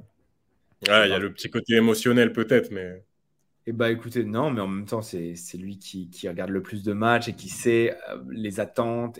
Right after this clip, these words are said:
Speaker 2: et ce qui, ce qui, les espoirs qu'il porte en, en, dans les joueurs. Donc, euh, je pense que c'est, c'est relatif à ça. Donc, ce sera le plus pertinent, on gardera ça. Donc, au niveau du flop trois, ça sera donc,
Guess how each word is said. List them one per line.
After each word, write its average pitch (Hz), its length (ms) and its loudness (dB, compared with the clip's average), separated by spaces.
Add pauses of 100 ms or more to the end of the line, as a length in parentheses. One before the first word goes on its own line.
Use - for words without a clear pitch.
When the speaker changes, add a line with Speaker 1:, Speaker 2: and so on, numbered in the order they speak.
Speaker 2:
et 107 300 -2
ce 104 120 -12
qui, 101 280 -8
ce 95 80 -14
qui, 101 140 -8
les 98 340 -4
espoirs 131 380 2
qu'il 123 160 -4
porte 107 240 -6
en, 104 60 -4
en, 104 340 -6
dans 104 120 -4
les 107 120 -2
joueurs. 120 300 4
Donc, 98 220 -8
euh, 95 40 -8
je - 100 -12
pense 104 140 -12
que - 100 -16
c'est, 98 240 -8 (340)
c'est - 140 2
relatif 107 440 4
à 104 100 2
ça. 123 160 6
Donc, 98 160 -6
ce 104 100 -12
sera 104 140 -4
le 98 80 -6
plus - 160 -8
pertinent, 110 400 -4
on 110 40 -2
gardera 95 380 -4
ça. 117 240 -6 (460)
Donc, 127 180 2
au 139 80 6
niveau 143 240 4
du 123 120 -2
flop 175 440 6
trois, 135 400 4
ça - 220 -8
sera 104 260 0
donc, 107 300 -6